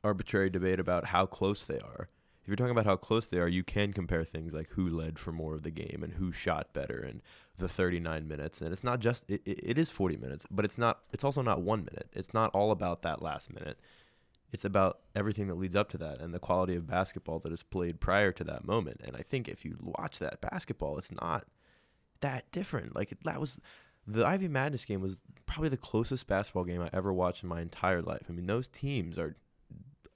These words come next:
al-, almost the exact same quality. They, they have scorers, they have rebounders, they each, they have defenders, they have shooters. I mean, Clark Slackard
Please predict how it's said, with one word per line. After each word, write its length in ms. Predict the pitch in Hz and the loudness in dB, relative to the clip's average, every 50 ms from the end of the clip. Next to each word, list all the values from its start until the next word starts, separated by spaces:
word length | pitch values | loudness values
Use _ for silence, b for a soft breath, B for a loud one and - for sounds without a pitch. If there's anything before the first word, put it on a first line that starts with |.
| _ - - | _ -4 0
al-, 200 | 92 101 98 - _ - | 0 0 0 -2 _ -2
almost 360 | 98 113 117 120 120 113 - | 0 0 2 2 0 -2 -2
the 140 | 107 98 - | -4 -4 -2
exact 640 | - 98 87 - 95 87 80 82 87 92 107 - - | -2 -4 -4 -6 -8 -6 -2 -2 -2 -2 -4 -6 -6
same 280 | - - 101 98 95 | -2 -2 0 0 0
quality. 560 | 90 - - 90 92 101 101 90 - - - - | -4 -4 0 2 4 4 4 4 2 -2 -8 -8
They, 140 | - 64 - - B B B B B B | -10 -12 -12 -14 B B B B B B
they 60 | - | -8
have 100 | 80 80 | -8 -6
scorers, 540 | - - - - - 107 110 104 98 90 87 | -6 -8 -6 -2 0 2 4 4 4 2 0
they 120 | 95 85 82 | -2 -4 -4
have 100 | 85 82 | -4 -2
rebounders, 640 | 101 107 113 104 92 90 87 87 85 80 82 85 - | -2 -2 0 0 0 0 0 0 -2 -4 -6 -8 -6
they 80 | - 85 | -6 -4
each, 260 | 85 87 90 - - | -4 -4 -6 -6 -8
they 100 | - - | -8 -6
have 120 | - 65 85 | -6 -6 -6
defenders, 480 | 87 - - - 127 117 107 92 87 - | -8 -4 -2 0 0 2 2 0 -2 -2
they 80 | 85 | -4
have 120 | 80 78 - | -4 -4 -4
shooters. 520 | - - - 143 139 113 98 85 82 - | -6 -4 -2 0 0 2 0 0 -2 -6
I 60 | - | -6
mean, 200 | 87 90 87 87 B B B B B B B | -6 -6 -8 -8 B B B B B B B
Clark 200 | - - 117 110 | 0 2 2 2
Slackard 360 | - - 107 107 104 113 104 | 4 4 4 6 6 4 2